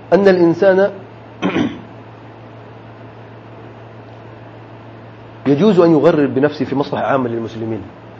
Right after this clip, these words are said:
کہ اپنے آپ کو اگر وہ آگے بڑھاتا ہے میدان جنگ میں، اس کو جان بھی اگر چلی جائے کوئی حرج نہیں، لیکن اس میں مصلحت عام ہے، عام مسلمانوں کے لیے، تو اس میں کوئی حرج نہیں۔ فإن هذا الغلام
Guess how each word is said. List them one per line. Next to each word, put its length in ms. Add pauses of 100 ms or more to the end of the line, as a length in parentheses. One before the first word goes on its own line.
(120)
کہ 60
اپنے 200
آپ 180
کو 120 (500)
اگر 120
وہ 140
آگے 220
بڑھاتا 420
ہے 120 (1080)
میدان 300
جنگ 240
میں، 140 (540)
اس 100
کو 60
جان 220
بھی 100
اگر 80
چلی 260
جائے 300
کوئی 160
حرج 140
نہیں، 220
لیکن 320 (440)
اس 100
میں 80
مصلحت 400 (180)
عام 240
ہے، 120 (100)
عام 180
مسلمانوں 440
کے 120
لیے، 240 (1300)
تو 60
اس 40
میں 60
کوئی 180
حرج 160
نہیں۔ 200 (1500)
فإن 220
هذا 300
الغلام 420